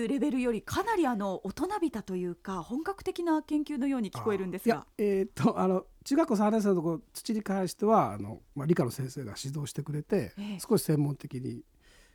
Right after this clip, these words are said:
Speaker 2: えーと、やってました。
Speaker 1: そうですか。その後の進路もそういう方面に進んでいったわけですか？
Speaker 2: まあ、そういうことがあって、まあ、高校は普通の高校行ったんですけど、それでまあ、大学はそういう工学系に進みました。
Speaker 1: はい。
Speaker 2: はい。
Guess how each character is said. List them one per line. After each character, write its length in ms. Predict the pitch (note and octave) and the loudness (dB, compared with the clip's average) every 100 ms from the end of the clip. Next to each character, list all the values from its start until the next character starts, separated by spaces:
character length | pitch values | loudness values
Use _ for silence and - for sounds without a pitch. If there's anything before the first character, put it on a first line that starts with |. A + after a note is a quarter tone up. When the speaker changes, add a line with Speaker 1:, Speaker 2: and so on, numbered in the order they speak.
| _ _ | _ _
Speaker 2:
え 320 | A2+ G2 F2+ - | -12 -10 -14 -16
ー 20 | |
と、 60 | G2 | -16
や 60 | |
っ 40 | - | -14
て 120 | G#2 | -16
ま 100 | - | -16
し 80 | - | -18
た。 80 | - - _ | -20 -20 _
Speaker 1:
そ 180 | _ - C#3+ D3+ E3+ | _ -20 -18 -16 -12
う 40 | G#3 | -8
で 100 | A3+ | -8
す 160 | - - | -8 -10
か。 640 | A3 A#3 A#3 A#3 G#3+ G3+ - - | -8 -6 -6 -6 -6 -8 -12 -20
そ 180 | - C4 | -6 0
の 100 | D#4+ | 2
後 120 | D#4+ | 2
の 100 | D#4+ | -2
進 200 | D#4+ A4 G4+ | -4 -10 -8
路 40 | G#4+ A#4+ | -2 -2
も 60 | - | -2
そ 160 | - | -2
う 20 | A#3+ | -2
い 60 | |
う 60 | C4 | 0
方 160 | D#4 | -2
面 120 | C4+ F3+ | -2 -4
に 120 | F3+ | -8
進 240 | A3 D4+ | -8 -4
ん 40 | D4+ | -4
で 60 | |
い 40 | D4 | -6
っ 20 | |
た 100 | A#3 | -8
わ 80 | F#3 | -10
け 120 | D#3 | -10
で 100 | D#3 | -12
す 100 | - | -12
か？ 100 | B3+ G#4+ _ _ - | -10 -10 _ _ -6
Speaker 2:
ま 80 | G3+ | -4
あ、 20 | |
そ 100 | - | 0
う 40 | A3 | 0
い 20 | |
う 20 | |
こ 60 | A3 | 2
と 140 | F#3 | 0
が 80 | D#3 | -2
あ 40 | |
っ 40 | - _ - | -6 _ 0
て、 320 | G#3+ B2+ - | 2 0 0
ま 80 | G3+ | 2
あ、 40 | D#3 | 4
高 180 | D#3 | 0
校 240 | D3+ E3 D#3+ | 2 2 2
は 80 | D3 | 0
普 100 | - | -4
通 120 | C3+ | -8
の 100 | C3+ | -8
高 160 | C#3 | -10
校 200 | - C3 | -10 -10
行 80 | C3 | -10
っ 40 | - | -10
た 120 | A#2 | -10
ん 40 | |
で 80 | A2 | -8
す 60 | - | -4
け 80 | F#3 | 0
ど、 40 | |
そ 80 | G#3 | 2
れ 60 | |
で 60 | G3 | 4
ま 100 | F3 | 4
あ、 40 | |
大 200 | D3 D#3+ | 4 2
学 180 | D#3 D3+ | 2 2
は 80 | F#3+ | 2
そ 140 | - | 2
う 80 | C#3 | -4
い 60 | C#3 | -4
う 160 | B2 | -6
工 240 | - E3+ D#3+ | 0 4 4
学 240 | D3+ - | 2 0
系 160 | D3+ D#3+ | 2 2
に 80 | - | 2
進 120 | C3+ C#3 | -2 -8
み 60 | A#2 | -8
ま 120 | G#2+ | -10
し 80 | - | -14
た。 100 | _ _ - | _ _ -8
Speaker 1:
は 140 | B3 | -6
い。 100 | A3 | -6
Speaker 2:
は 140 | - | -8
い。 60 | - | -20